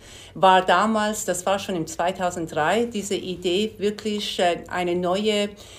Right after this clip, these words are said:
eine Klinik zu, äh, gründen, wo man keine Angst haben muss und wo man einfach reinspazieren kann. Und die Kliniken sahen mehr nach einem Boutique-Hotel aus.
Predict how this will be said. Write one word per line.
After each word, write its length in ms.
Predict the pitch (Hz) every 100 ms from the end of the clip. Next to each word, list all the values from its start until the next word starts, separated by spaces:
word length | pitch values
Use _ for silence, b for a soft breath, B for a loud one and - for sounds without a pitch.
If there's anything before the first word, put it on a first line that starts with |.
| B B B -
eine 280 | 190 180 180
Klinik 760 | - - 233 277 285 285 - - - - b b b -
zu, 640 | - 233 226 220 220 220 -
äh, 200 | 196 190
gründen, 680 | 196 220 247 240 240 240 -
wo 140 | 202
man 320 | 214 208 214 208 -
keine 500 | - 196 220 240 -
Angst 480 | 160 156 - - 165
haben 340 | 156 156 151
muss 360 | 151 151 - - B B
und 480 | - 190 190 185 185
wo 120 | 196
man 200 | 208 208
einfach 440 | 202 190 208 214 190
reinspazieren 920 | 175 208 247 - 240 240 226 220 220
kann. 340 | - 202 208 202
Und 440 | 185 180 - -
die 140 | 202
Kliniken 520 | - 208 214 226 220 208
sahen 420 | 202 190 190 185
mehr 240 | 180 202
nach 320 | 208 185 180
einem 260 | - 175 175
Boutique-Hotel 840 | 185 180 - 285 - 247 247 240 220
aus. 520 | 190 196 214 214